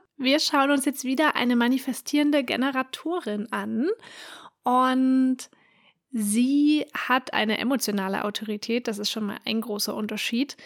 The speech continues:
Vom Profil her ist sie eine Forscherin und Netzwerkerin und das ist super, super spannend, äh, weil für dich ist es ganz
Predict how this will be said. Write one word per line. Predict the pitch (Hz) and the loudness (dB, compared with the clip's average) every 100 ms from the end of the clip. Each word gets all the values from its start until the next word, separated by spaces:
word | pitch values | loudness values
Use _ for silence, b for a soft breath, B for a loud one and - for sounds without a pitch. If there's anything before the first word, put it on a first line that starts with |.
| B B B | B B B
Vom | - 311 | 0 0
Profil | 339 - - 285 277 | 0 -6 0 0 2
her | 277 254 | 2 -2
ist | 233 - | -4 -6
sie | 233 | -4
eine | 214 214 | -4 -4
Forscherin | - - - 302 - 262 254 254 254 | -6 -6 -4 -2 -2 0 2 2 2
und | 226 214 - | 0 -2 2
Netzwerkerin | 220 220 311 - - 202 - - 208 220 262 | 2 2 -2 -8 -8 -6 -6 -8 -4 0 2
und | 240 202 | 2 -2
das | 208 | -4
ist | 220 - | -4 -2
super, | 262 254 233 | -2 0 -2
super | 220 220 | -2 -2
spannend, | 226 - - 202 208 262 403 440 | -2 -2 -2 -2 0 2 0 -2
äh, | - 240 247 233 | 0 2 2 0
weil | 240 | 0
für | 254 | 0
dich | 240 262 | -4 -4
ist | 277 | -4
es | 269 - | -4 -4
ganz | 226 220 | -4 -4